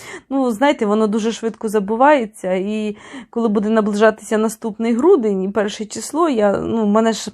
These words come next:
почне знов мій котілок варить, і я вже почну щось таке собі нове придумувати. І, <laughs> і потім знов буду, як та шалена бджола, е, пригати, скакати від процесу до процесу. Ну...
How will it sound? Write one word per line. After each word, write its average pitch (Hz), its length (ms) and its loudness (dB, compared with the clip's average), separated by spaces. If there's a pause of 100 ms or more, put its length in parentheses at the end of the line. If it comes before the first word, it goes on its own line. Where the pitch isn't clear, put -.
почне 233 380 -2
знов 254 280 2
мій 208 120 2
котілок 208 540 0
варить, 190 320 0 (500)
і 214 180 -4
я 233 140 6
вже 226 180 2
почну 233 680 0
щось 226 260 -2
таке 226 260 -2
собі 226 260 -2
нове 269 300 4
придумувати. 196 880 -2 (480)
І, 180 180 4
<laughs> - 420 -2
і 427 140 8
потім 415 360 4
знов 254 300 2
буду, 269 240 -2
як 226 220 0
та 240 200 0 (360)
шалена 254 500 6
бджола, 247 540 6 (520)
е, 202 200 0
пригати, 254 560 2
скакати 240 580 0
від 202 200 -6
процесу 226 500 -2
до 214 140 0
процесу. 269 760 0
Ну... 233 680 -2